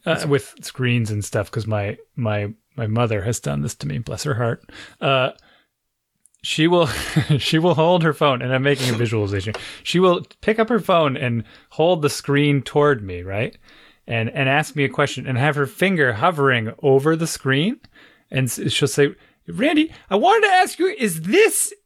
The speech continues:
Speaker 1: is this the thing that I should be touching?" And the, you know, her finger is millimeters away from the screen, <laughs> right? And sh-, it, "Should I, is this what I should be touching to t-, open the, the app that I want that looks like the one that my finger is over, right?" I'm like, "Why don't you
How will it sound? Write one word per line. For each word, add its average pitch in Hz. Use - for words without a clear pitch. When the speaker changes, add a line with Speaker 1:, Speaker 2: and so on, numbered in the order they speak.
Speaker 1:
is 208
this 311
the -
thing 370
that 339
I 311
should 269
be 302
touching?" 285
And 180
the, 170
you 180
know, 156
her 151
finger 202
is 139
millimeters 202
away 147
from 143
the 131
screen, 143
<laughs> -
right? 110
And 170
sh-, 156
it, 233
"Should 349
I, 359
is 180
this 330
what 349
I 330
should 254
be 262
touching 302
to 285
t-, -
open 330
the, 277
the 277
app 294
that 330
I 311
want 302
that 302
looks 277
like 311
the 311
one 285
that 294
my 285
finger 311
is 277
over, 302
right?" 285
I'm 214
like, 202
"Why 175
don't 403
you 403